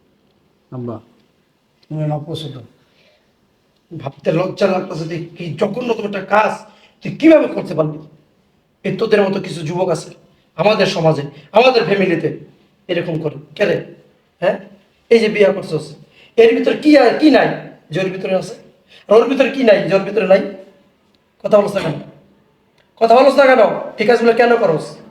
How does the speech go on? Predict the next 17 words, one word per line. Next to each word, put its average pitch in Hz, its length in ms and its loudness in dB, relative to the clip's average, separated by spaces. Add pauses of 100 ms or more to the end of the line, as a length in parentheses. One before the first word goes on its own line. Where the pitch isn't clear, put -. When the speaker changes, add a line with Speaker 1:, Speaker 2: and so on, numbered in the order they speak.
(580)
Speaker 2:
এই 226 100 6
কাজগুলো 262 320 4
কেন 311 300 4
করস? 247 280 4
কেন 262 180 6
অন্যায় 254 280 6
করস? 214 300 2 (240)
ঘরে 233 220 6
বউ 247 160 2
থাকা 226 180 4
অবস্থায় 202 420 4 (240)
কেন 247 140 4
এরকম 262 260 6
হারাম 214 320 4
কাজে 202 260 0
লিপ্ত 202 180 -4
হস? 160 300 -2